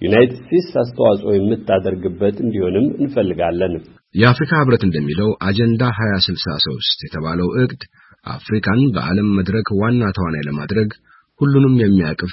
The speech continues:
Speaker 2: ማህበረሰባዊ እድገትን፣ አህጉራዊና ቀጠናዊ ውህደትን፣ ዲሞክራሲያዊ አስተዳደርን እንዲሁም ሰላምና መረጋጋትን ቅድሚያ ሰጥቶ የሚንቀሳቀስ እቅድ ነው። ሰርጅ ሙዬ እዚህ ላይ የሚያክሉት አለ።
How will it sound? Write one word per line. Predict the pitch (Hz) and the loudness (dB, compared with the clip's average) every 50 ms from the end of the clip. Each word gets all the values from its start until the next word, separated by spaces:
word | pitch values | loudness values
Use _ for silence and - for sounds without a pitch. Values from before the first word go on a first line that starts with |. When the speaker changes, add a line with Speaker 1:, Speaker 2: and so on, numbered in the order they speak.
| 98 104 | -4 -2
Speaker 2:
ማህበረሰባዊ | 104 104 101 98 98 104 101 95 - 98 98 98 98 | -2 0 0 0 0 0 -2 -2 -2 -2 0 0 0
እድገትን፣ | 92 71 71 69 - - - 92 101 107 113 - _ _ _ _ _ _ _ _ _ - | -2 -2 -4 -6 -8 -6 -2 -2 -2 -2 -4 -8 _ _ _ _ _ _ _ _ _ -8
አህጉራዊና | 71 80 87 92 101 101 98 92 95 104 113 117 110 107 104 | -6 -4 -2 -2 0 0 2 2 2 2 2 0 0 -2 -4
ቀጠናዊ | - 107 95 104 110 110 113 117 123 | -6 -6 -4 -2 -2 0 0 0 0
ውህደትን፣ | 120 104 82 78 73 64 69 69 - - 92 92 95 92 92 - _ _ _ _ _ _ | 0 0 0 -2 -4 -4 -6 -6 -4 -2 0 0 0 0 -2 -8 _ _ _ _ _ _
ዲሞክራሲያዊ | - 113 117 120 - 131 127 117 - - 123 120 | 0 2 2 2 2 2 0 0 0 -2 -2 -2
አስተዳደርን | 110 92 - 92 90 80 73 73 73 87 92 90 82 - - | -2 -2 -2 -4 -4 -2 -2 -2 0 0 0 0 -2 -2 0
እንዲሁም | 135 120 113 107 117 120 131 131 131 127 - | 0 2 2 2 2 2 4 2 2 0 -2
ሰላምና | - - 113 117 120 120 117 113 110 107 101 95 | -4 -2 -2 0 2 2 2 2 2 2 2 2
መረጋጋትን | 95 90 85 82 76 76 76 69 69 67 67 - 95 98 95 92 - - - - _ _ - | 2 0 0 -2 -2 -2 -4 -4 -4 -6 -4 -2 0 0 0 -2 -6 -14 -20 -20 _ _ -4
ቅድሚያ | - 117 117 117 120 110 95 92 | -2 0 2 2 2 2 0 0
ሰጥቶ | - - - - - - 101 98 92 87 | -2 -4 -6 -6 -2 -2 0 0 2 2
የሚንቀሳቀስ | 92 95 98 104 110 107 - 90 82 - 71 65 64 - - 76 78 - - - - | 2 2 2 2 2 0 -2 -2 -4 -6 -6 -8 -10 -8 -6 -2 0 0 0 0 -2
እቅድ | 98 98 - 92 90 92 | -4 -6 -4 -4 -4 -4
ነው። | 80 65 - - - _ _ _ _ _ - | -4 -4 -8 -12 -16 _ _ _ _ _ -4
ሰርጅ | - - 135 139 135 127 120 120 | 0 2 4 4 4 2 2 2
ሙዬ | 113 104 90 73 69 80 98 104 - _ | 2 2 2 0 0 -2 -4 -4 -6 _
እዚህ | - 92 90 104 95 | -6 -4 0 0 0
ላይ | 90 85 | 2 0
የሚያክሉት | 82 80 76 76 73 73 - - 73 71 - 82 | 0 -2 -2 -4 -6 -6 -10 -10 -10 -10 -8 -8
አለ። | 71 65 60 | -8 -8 -8